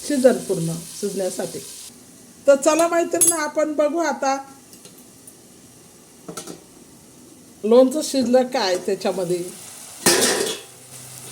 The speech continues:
तर हे बघा, छान असं मस्त असं शिजत आलेले आहे लिंब. आता चांगले हलवायचे, पूर्ण आंबट त्याचे पाणी जिरूपर्यंत.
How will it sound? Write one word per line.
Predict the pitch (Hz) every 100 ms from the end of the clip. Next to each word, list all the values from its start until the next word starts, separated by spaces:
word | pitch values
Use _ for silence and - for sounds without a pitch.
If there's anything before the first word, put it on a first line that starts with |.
| -
तर |
हे | 262 262
बघा, | 254 247 247
छान | - 247 254 247 233
असं | 233 240
मस्त | 185 202 240 -
असं | 202 190 202 202 - - - - - - - - -
शिजत | 240 233 240
आलेले | 247 220 220 220
आहे | 220 208 196
लिंब. | 190 190 214 233 - - - - - - -
आता | 165 208
चांगले | - 233 247 269
हलवायचे, | 269 214 208 208 - 233 254 - - - -
पूर्ण | 294 311
आंबट | 302 269 262 254 -
त्याचे | 247 254
पाणी | 247 233 226 247 - - - - - 208
जिरूपर्यंत. | 269 269 247 208 170 165